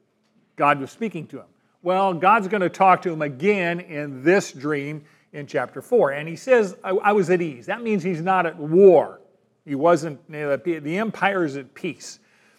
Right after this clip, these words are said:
And he says, "I was flourishing." The Hebrew there means he's growing like a green plant.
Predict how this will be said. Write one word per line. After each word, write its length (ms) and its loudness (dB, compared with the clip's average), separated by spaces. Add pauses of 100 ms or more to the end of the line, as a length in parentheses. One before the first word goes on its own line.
(280)
And 140 -2
he 60 -2
says, 260 -2
"I 80 6
was 180 0
flourishing." 720 4
The 100 -8
Hebrew 400 0
there 180 2
means 240 -6
he's 200 -10
growing 460 0
like 240 -2
a 40 -4
green 460 -4
plant. 540 -12